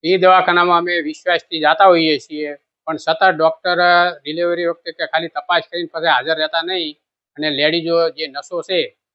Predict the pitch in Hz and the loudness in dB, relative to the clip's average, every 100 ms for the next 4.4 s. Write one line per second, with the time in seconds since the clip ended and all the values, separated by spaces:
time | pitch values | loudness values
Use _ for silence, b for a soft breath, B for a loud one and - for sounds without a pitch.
0 | _ - 175 170 170 165 _ 151 165 165 | _ -4 0 0 0 -4 _ -8 -4 -4
1 | 160 160 160 156 185 170 - 156 147 147 | -2 -4 -2 2 2 2 -2 -6 -6 -8
2 | - 151 165 165 160 151 151 165 165 151 | -6 -6 -2 -4 -6 -12 -6 -4 -4 -8
3 | 139 156 139 156 175 180 151 151 143 139 | -16 -16 -14 -8 -8 -6 -8 -8 -10 -6
4 | 170 185 135 | -4 -4 -6